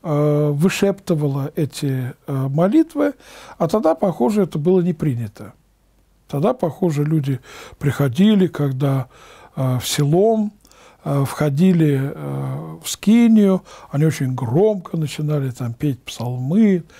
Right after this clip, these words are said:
там славословия всякие возносить к Богу. А тут была такая необычная, сердечная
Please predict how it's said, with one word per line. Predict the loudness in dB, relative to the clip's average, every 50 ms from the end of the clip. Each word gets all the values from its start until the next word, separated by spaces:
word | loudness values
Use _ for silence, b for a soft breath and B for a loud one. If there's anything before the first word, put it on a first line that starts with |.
| B B B B B B
там | -6 -4 -4 -4
славословия | -6 -6 -8 -6 -4 -6 -6 -8 -6 -2 0 2 4 4 2 2 2 0 -2 -2
всякие | -4 -6 -4 -4 -4 -4 -4 -6 -6 -6 -6 -8 B B B B B B B
возносить | -6 -2 -2 -2 -2 -2 -4 -4 -2 -4 -4 -4 -2
к | -2 -2
Богу. | 0 2 2 2 2 0 0 -2 -2 -2 -4 _ B B B B B B
А | -6 -6
тут | 0 0 0 2
была | 2 2 2 2 2
такая | 0 -4 -8 -2 0 0 0 0 -2 -4 b b b b b b b b
необычная, | -2 0 0 0 0 2 2 2 2 2 0 -2 -2 0 0 0 0 -2 -6 _ b b b b b b b b b b
сердечная | -4 -2 0 0 0 2 2 4 4 2 2 -2 -4 -2 0 2 2 2 0